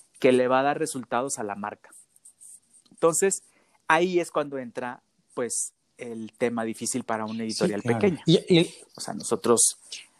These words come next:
Speaker 2: No,
Speaker 1: eh,
Speaker 2: discúlpame.
Speaker 1: es
Speaker 2: Y
Speaker 1: difícil
Speaker 2: a mí lo
Speaker 1: competir.
Speaker 2: que me
Speaker 1: Sí,
Speaker 2: encanta que
Speaker 1: dime.
Speaker 2: hacen ustedes es cómo hacen esta
Speaker 1: Ah, dime.
Speaker 2: alianza de utilizar marcas de diseño mexicano, de diseño de Latinoamérica, con marcas de lujo, ¿no? Entonces, yo veo
Speaker 1: Sí.
Speaker 2: editoriales de ustedes donde hay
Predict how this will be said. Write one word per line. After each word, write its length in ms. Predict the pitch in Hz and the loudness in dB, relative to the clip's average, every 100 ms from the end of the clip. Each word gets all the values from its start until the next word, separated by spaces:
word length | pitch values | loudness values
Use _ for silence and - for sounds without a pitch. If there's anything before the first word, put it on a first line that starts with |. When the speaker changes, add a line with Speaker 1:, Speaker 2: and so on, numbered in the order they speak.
| - | 0
Speaker 2:
No, 180 | 156 151 | 2 4
Speaker 1:
eh, 40 | |
Speaker 2:
discúlpame. 500 | 147 165 139 123 117 - - | 4 2 2 0 -4 -10 2
Speaker 1:
es 120 | 156 | 8
Speaker 2:
Y 40 | 160 | 8
Speaker 1:
difícil 280 | 143 147 139 | 8 6 6
Speaker 2:
a 60 | |
mí 80 | 160 | 6
lo 60 | 165 | 8
Speaker 1:
competir. 180 | 196 - | 6 4
Speaker 2:
que 80 | |
me 120 | 165 143 | 2 2
Speaker 1:
Sí, 60 | |
Speaker 2:
encanta 300 | 120 151 147 | 2 2 2
que 60 | 143 | 2
Speaker 1:
dime. 80 | 151 | 2
Speaker 2:
hacen 220 | 143 151 | 2 -2
ustedes 540 | 143 - 143 131 131 | -4 2 2 4 2
es 240 | 131 123 - | -2 -4 -4
cómo 260 | - 160 160 | 0 2 2
hacen 240 | 147 156 | 0 -4
esta 220 | 147 - | -2 0
Speaker 1:
Ah, 20 | 139 | 2
dime. 160 | 131 | 2
Speaker 2:
alianza 440 | 131 127 135 131 - _ _ _ | 2 -2 -2 -2 -4 _ _ _
de 120 | 143 | 2
utilizar 520 | 139 139 131 127 143 143 | 2 4 2 2 2 2
marcas 680 | 143 135 131 135 131 - - - - | 2 0 0 2 2 -2 -14 -20 -4
de 140 | 135 | 2
diseño 760 | 131 127 - 135 135 135 131 127 | 4 2 0 0 2 0 0 0
mexicano, 800 | 127 120 120 - 135 135 131 131 | -2 -6 -6 -2 0 0 0 2
de 80 | 120 | 0
diseño 420 | 117 127 123 127 | 0 -2 -2 0
de 80 | 120 | 0
Latinoamérica, 920 | 117 120 123 131 131 127 117 139 151 - - - | 0 -2 -2 0 0 0 2 2 0 -10 -16 -4
con 200 | 135 127 | -2 0
marcas 400 | 135 131 139 123 | 0 2 2 2
de 80 | 127 | 2
lujo, 340 | 143 143 117 | 0 -2 -8
¿no? 240 | 113 123 | -8 -6
Entonces, 400 | 135 120 135 135 | -4 -2 0 2
yo 120 | 131 135 | 4 6
veo 140 | 139 143 | 8 6
Speaker 1:
Sí. 80 | 143 | 6
Speaker 2:
editoriales 460 | 131 - 131 135 131 | 4 4 4 6 4
de 40 | |
ustedes 440 | 127 - 135 131 123 | 2 2 2 2 2
donde 240 | 120 120 | 0 0
hay 240 | 123 123 | 2 0